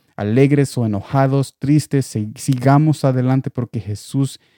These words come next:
está siguiendo adelante con nuestras vidas, diciéndonos de que Él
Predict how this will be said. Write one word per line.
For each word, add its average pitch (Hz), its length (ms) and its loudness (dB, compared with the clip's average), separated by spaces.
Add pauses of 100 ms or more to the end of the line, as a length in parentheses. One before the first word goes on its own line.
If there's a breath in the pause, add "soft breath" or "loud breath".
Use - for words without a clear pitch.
(120)
está 127 340 -2
siguiendo 135 540 0
adelante 120 480 -2
con 117 240 -4
nuestras 110 400 -4
vidas, 110 320 -4
diciéndonos 131 720 -2 (240 soft breath)
de 123 120 -2
que - 280 -6
Él 127 340 0